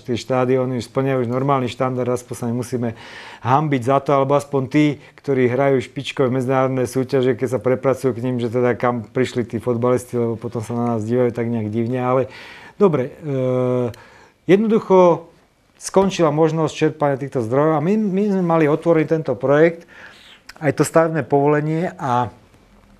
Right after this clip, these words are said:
vlastne celá revitalizácia tohto areálu spočíva v tom, že, že my nesmieme svoje akékoľvek športové aktivity, či už motoristické, nesmieme ich nejakým spôsobom trieštiť, lebo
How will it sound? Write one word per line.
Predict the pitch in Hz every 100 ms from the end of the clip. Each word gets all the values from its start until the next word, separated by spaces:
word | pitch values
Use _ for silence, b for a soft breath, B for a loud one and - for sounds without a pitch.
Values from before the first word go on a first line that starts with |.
| _ -
vlastne | - 127 139 170 170 165 151 - _ _ _ -
celá | - 226 196 143 135 131 -
revitalizácia | 147 185 208 165 147 139 135 131 135
tohto | - 170 - 135 - B B B B
areálu | 160 175 196 147 139 143 143
spočíva | - 202 196 220 165
v | 120 -
tom, | 165 160
že, | 127 135 127 - b b b b _ _
že | 139 113 127 123
my | 135 139 175
nesmieme | 226 - 214 170
svoje | 143 151 151
akékoľvek | 180 185 202 190 147 127 123
športové | - - 175 185 185 139 143
aktivity, | 143 139 120 123 -
či | 196
už | 151
motoristické, | 127 156 160 139 123 127 113 - 123
nesmieme | 175 208 202 170 151 135
ich | 135
nejakým | 139 - 127
spôsobom | - 139 131 131 110
trieštiť, | 120 117 117 - 117
lebo | 120 123